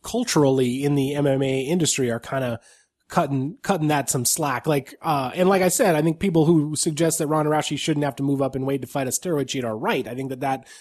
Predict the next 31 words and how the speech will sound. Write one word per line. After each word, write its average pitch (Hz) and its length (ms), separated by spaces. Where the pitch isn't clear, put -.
argument 151 420
holds 143 340
water. 151 440
Uh, 151 220
at 196 100
the 214 80
same 349 240
time, 302 240
though, 170 180
it's 165 140
hard 220 220
for 214 80
me 202 100
to 180 60
believe 160 320
that 147 160
any 175 260
other 156 220
champion 160 480
in 135 100
the 127 80
U 143 180
F 139 120
C 151 260
who 139 140
was 135 220
as 131 280
dominant 151 500
as 147 200
Ronda 151 240
Rousey 151 420